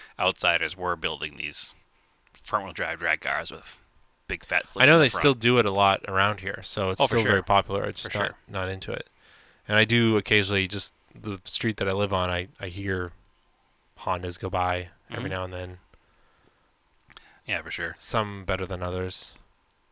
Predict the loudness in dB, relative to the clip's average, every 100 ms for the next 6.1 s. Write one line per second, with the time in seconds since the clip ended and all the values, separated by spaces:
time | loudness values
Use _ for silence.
0 | _ _ _ _ _ -6 0 2 2 -2
1 | -4 -2 -4 -4 -8 -14 _ -8 -2 0
2 | -2 -6 -14 -20 _ _ _ _ _ _
3 | -12 _ _ _ _ _ -10 -2 0 0
4 | -4 -8 -14 -18 _ -6 -6 -8 -8 -6
5 | -6 -8 -14 -14 -12 -8 -6 -6 -8 -10